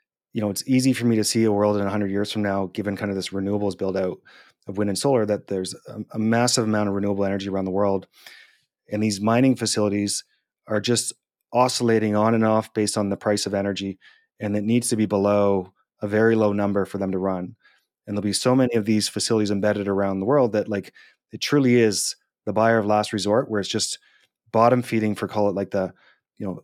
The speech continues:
under twenty dollars a megawatt hour, right? So you've got this buyer of last resort that will always consume it, but as soon as you go above twenty dollars, it says, "Too rich for me," right? So it's very easy to see that in that future. And in that future, like, you can have,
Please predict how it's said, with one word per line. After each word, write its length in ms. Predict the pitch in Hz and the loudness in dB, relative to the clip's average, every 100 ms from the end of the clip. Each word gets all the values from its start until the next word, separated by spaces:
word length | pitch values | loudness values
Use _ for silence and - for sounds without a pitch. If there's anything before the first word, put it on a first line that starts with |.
| - | -2
under 300 | 120 131 123 | 2 4 4
twenty 240 | - 117 | 2 2
dollars 220 | 113 110 | 4 4
a 20 | 104 | 2
megawatt 300 | 104 95 90 | 0 0 0
hour, 260 | 87 82 - | -2 -6 -6
right? 220 | 104 104 | -6 -6
So 120 | - | -4
you've 100 | 95 | -2
got 140 | 117 | -2
this 120 | 110 92 | -2 0
buyer 360 | 107 110 120 | 2 4 4
of 80 | 107 | 4
last 280 | 107 107 - | 2 2 0
resort 360 | 101 104 104 | -2 -2 -2
that 120 | - 87 | -4 -10
will 120 | 87 | -4
always 340 | 113 135 147 | 0 2 2
consume 380 | - 127 143 120 | 0 0 2 2
it, 160 | 107 - - _ _ - | 0 -4 -18 _ _ -10
but 80 | |
as 40 | - | -2
soon 100 | 139 | 2
as 60 | |
you 40 | 135 | 2
go 80 | 135 | 4
above 180 | 131 | 4
twenty 180 | 131 131 | 4 2
dollars, 260 | 123 127 113 | 4 4 2
it 40 | |
says, 240 | - 107 - | 0 -2 -2
"Too 140 | 123 | -2
rich 180 | 117 - | 0 -2
for 100 | 101 | -6
me," 200 | 92 - _ _ _ _ _ _ | -8 -12 _ _ _ _ _ _
right? 220 | 101 95 | -8 -8
So 140 | - 107 | -6 -4
it's 120 | 95 | 2
very 220 | 120 131 | 2 2
easy 340 | 120 113 120 120 | 0 -4 0 0
to 100 | 110 | 0
see 240 | - 110 | 0 0
that 300 | 107 104 104 - _ _ | 0 0 -2 -6 _ _
in 100 | 117 | -4
that 220 | 107 95 | -4 -4
future. 440 | - 120 - 165 165 - - _ _ - | -2 -2 2 0 -2 -12 -20 _ _ -2
And 80 | 120 | 2
in 40 | |
that 140 | 127 120 | 4 4
future, 400 | 180 - 113 107 | 0 2 2 2
like, 240 | 110 101 127 | 0 -4 -4
you 80 | |
can 100 | 127 | -2
have, 400 | 120 117 110 - | 2 2 2 -2